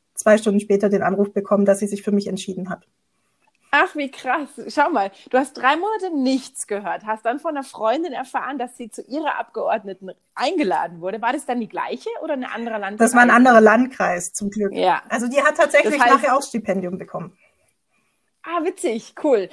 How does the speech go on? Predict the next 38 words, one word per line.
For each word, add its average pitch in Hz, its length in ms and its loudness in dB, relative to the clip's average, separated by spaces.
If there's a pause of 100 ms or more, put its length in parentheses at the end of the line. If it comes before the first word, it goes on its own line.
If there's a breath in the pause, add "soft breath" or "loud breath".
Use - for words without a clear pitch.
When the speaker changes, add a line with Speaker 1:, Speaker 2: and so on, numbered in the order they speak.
(140 loud breath)
Speaker 2:
Aber 247 180 2
du 285 100 2
hattest 269 320 0
Sorge, 247 480 0
dass 240 220 -6
die 240 120 -10
schon 226 140 -12
eingeladen 247 640 -4
wurde 269 260 2
und 226 220 -4
du 226 120 -8
nicht. 254 480 -4
Und 226 160 -6
deswegen 247 380 -6
hast 254 240 -6
du 359 120 -4
<laughs> - 20 -20
bei 302 80 -2
deiner 240 540 -6
Abgeordneten 196 1080 -8
angerufen. 220 720 -6
Wie 240 100 -4 (140)
cool 262 160 0
ist 254 200 -4
das 349 340 2
denn? 190 280 2 (440 loud breath)
Hattest 254 420 0
dann 226 180 2 (140)
ein 277 40 -6
Gespräch 262 720 -2
und 262 140 -6
am 240 140 -6
gleichen 247 360 2
Tag 240 220 -4
noch 233 120 -10
die 233 100 -12
Zusage? 220 380 0
Speaker 1:
Ja. 165 80 -20